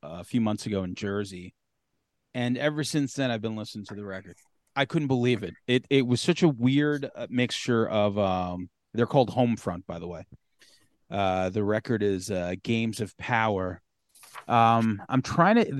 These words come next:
th-, so these guys are, when people talk about genre bend, this is a genre bend.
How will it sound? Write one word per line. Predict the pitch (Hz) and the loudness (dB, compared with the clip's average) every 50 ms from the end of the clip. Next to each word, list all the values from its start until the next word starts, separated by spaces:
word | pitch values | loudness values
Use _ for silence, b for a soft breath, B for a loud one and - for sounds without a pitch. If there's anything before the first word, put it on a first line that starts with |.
| - | -4
th-, | - - 131 | -4 -4 -8
so | - - 156 151 147 | 0 4 6 6 6
these | 135 117 117 175 220 262 226 | 4 2 0 2 2 2 2
guys | - 285 262 226 156 147 | 4 4 4 4 4 2
are, | 139 135 131 - - | 2 2 2 0 0
when | 135 139 131 | 0 0 0
people | 123 - 190 196 208 202 | 0 -2 -4 0 0 0
talk | 185 185 180 170 | 0 0 -2 0
about | 151 135 113 117 | 0 0 -2 -2
genre | - - 117 113 127 143 147 143 143 | 0 0 0 2 2 2 2 2 2
bend, | 135 151 156 160 156 143 - b b b b - | 2 2 2 2 0 -2 -6 b b b b -2
this | 165 175 - - | -2 -2 0 0
is | 151 117 120 | -2 0 0
a | 110 | -2
genre | 95 107 110 98 98 87 85 87 82 | 0 0 -2 -2 -2 -4 -6 -10 -10
bend. | 82 78 - - | -12 -12 -14 -16